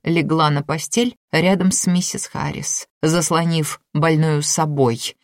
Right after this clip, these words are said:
и накинула на себя одеяло. «Два часа ночи!»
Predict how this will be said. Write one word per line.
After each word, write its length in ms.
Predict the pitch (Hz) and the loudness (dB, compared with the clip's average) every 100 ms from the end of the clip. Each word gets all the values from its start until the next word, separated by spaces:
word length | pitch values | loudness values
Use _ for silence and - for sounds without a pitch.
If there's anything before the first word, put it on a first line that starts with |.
| - _ | -20 _
и 220 | - 208 | 0 4
накинула 580 | 196 180 - 214 202 175 | 4 2 0 0 2 0
на 340 | 160 151 151 | 0 2 0
себя 460 | 151 - 151 160 180 | 0 -2 0 -2 -4
одеяло. 680 | - 160 151 143 98 - 139 - _ - | -4 -4 -4 -4 -8 -10 -12 -12 _ 0
«Два 460 | 151 170 175 175 180 | 2 4 4 4 2
часа 460 | - 226 - 170 | 0 0 2 4
ночи!» 760 | 190 214 233 - - - 131 - | 6 6 4 0 -2 -2 -2 -12